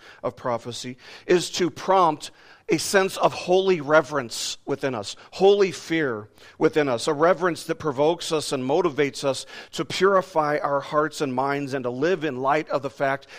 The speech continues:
that God is sovereign over history, that he has an unthwartable plan over all of human history, which will culminate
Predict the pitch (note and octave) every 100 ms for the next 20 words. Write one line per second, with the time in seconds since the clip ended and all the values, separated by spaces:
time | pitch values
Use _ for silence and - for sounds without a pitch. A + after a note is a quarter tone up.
0 | - F#3+ C#3 D3+ D3+ D#3 D3+ E3 - -
1 | D3 D#3+ C#3 D#3 D#3 - D3 C3 C#3+ C#3+
2 | - - - D3 - - C3 A#2 F#2+ _
3 | _ _ _ _ _ _ _ _ - A#2+
4 | C3+ C#3 C#3 C#3 D3+ F3+ F3+ - D#3 E3+
5 | E3+ D#3 D3+ - D#3 D3 A#2+ G2+ G2+ _
6 | _ _ _ _ _ _ _ _ D3+ C3+
7 | C3+ D3 E3+ E3+ - E3 D#3 C#3 C#3+ C#3+
8 | C#3+ B2+ A#2+ D#3+ - D#3+ D#3 - D#3 C#3+
9 | A#2+ A#2+